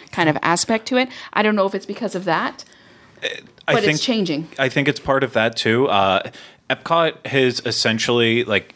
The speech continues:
Speaker 2: you go to Disneyland, and like you said, with the dapper wear, all that stuff,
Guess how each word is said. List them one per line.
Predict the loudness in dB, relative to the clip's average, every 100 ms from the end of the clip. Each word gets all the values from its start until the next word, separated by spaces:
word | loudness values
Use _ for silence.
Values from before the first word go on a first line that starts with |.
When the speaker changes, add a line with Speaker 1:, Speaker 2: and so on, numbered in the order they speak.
| -2
Speaker 2:
you | 0
go | 2 2
to | 2
Disneyland, | 2 0 0 2 2 2 -2 0
and | 0 0 -4 -2
like | -2 -2
you |
said, | -2 -2 -2
with | -4
the | -6
dapper | -4 -2 -2 -2
wear, | 0 2 4
all | 2 0
that | -2
stuff, | 0 -2